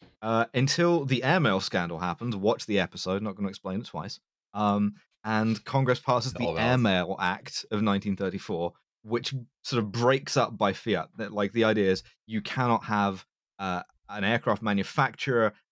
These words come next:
Speaker 1: and an airline in the same company. You have to split them off as, like, an antitrust measure,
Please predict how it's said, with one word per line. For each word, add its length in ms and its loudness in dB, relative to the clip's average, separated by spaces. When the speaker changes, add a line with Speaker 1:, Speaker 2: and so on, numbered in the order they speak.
Speaker 1:
and 160 -10
an 200 -6
airline 600 -2
in 100 -4
the 60 0
same 320 2
company. 380 -6
You 120 -10
have 340 -4
to 80 -14
split 280 -12
them 100 -10
off 160 -12
as, 100 -16
like, 140 -10
an 80 -12
antitrust 760 -6
measure, 360 -16